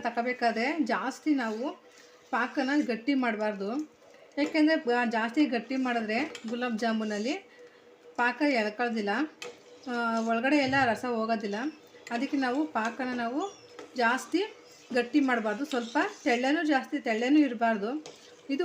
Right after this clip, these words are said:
ಒಂದು ಮೀಡಿಯಮಲ್ಲಿ ಇರಬೇಕು. ಕಲರು ಚೇಂಜ್ ಆಗಿದೆ, ಈ ರೀತಿ ಬಂದರೆ, ಹ್ಮ್, ನೋಡಿ ಈಗ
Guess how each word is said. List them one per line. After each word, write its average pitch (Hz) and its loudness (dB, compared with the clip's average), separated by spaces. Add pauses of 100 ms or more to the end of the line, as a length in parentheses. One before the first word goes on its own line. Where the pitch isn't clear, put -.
(140)
ಒಂದು 277 2
ಮೀಡಿಯಮಲ್ಲಿ 269 0
ಇರಬೇಕು. 214 -4 (2750)
ಕಲರು 277 2 (240)
ಚೇಂಜ್ 277 4 (100)
ಆಗಿದೆ, 220 0 (840)
ಈ 277 0 (140)
ರೀತಿ 262 -2 (120)
ಬಂದರೆ, 254 2 (720)
ಹ್ಮ್, 262 -8 (1300)
ನೋಡಿ 285 8 (100)
ಈಗ 214 -6